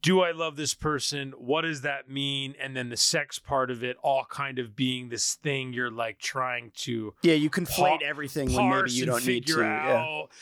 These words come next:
Speaker 1: and you have all these outside forces telling you different things, and you're trying to kinda make your own call, not to mention the other person and, like, gauging their, like, "What are we gonna do? What are you comfortable, like,
Speaker 2: Yeah.
Speaker 1: kind of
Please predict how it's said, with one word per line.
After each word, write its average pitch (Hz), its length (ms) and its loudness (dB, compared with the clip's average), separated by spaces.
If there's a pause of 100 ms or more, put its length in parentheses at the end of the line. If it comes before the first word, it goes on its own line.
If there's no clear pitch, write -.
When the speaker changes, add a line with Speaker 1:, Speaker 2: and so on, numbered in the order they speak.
(180)
Speaker 1:
and 160 100 -2
you 151 100 -2
have 147 260 -2 (280)
all 156 160 2
these 147 200 0
outside 135 340 -4
forces 139 480 0
telling 131 360 -4
you 123 100 -6
different 120 400 -4
things, 190 480 2
and 135 80 0
you're 127 100 -2
trying 139 260 -2
to 127 60 -12
kinda 123 280 -8
make 131 400 -4
your 131 240 -2
own 135 420 -2
call, 131 720 0 (280)
not 269 160 -2
to 202 80 0
mention 175 400 -2
the 135 100 -2
other 175 300 0
person 202 520 0
and, 123 100 -8
like, 120 180 -6
gauging 131 500 -6
their, 127 260 0
like, 120 400 -4 (480)
"What 147 320 4
are 156 60 0
we 143 160 -4
gonna 120 260 -6
do? 156 560 -4
What 127 200 2
are 120 40 -4
you 110 140 -12
comfortable, 123 640 -2
like, 104 360 -6 (240)
Speaker 2:
Yeah. 113 180 4 (120)
Speaker 1:
kind 135 220 2
of 117 260 -6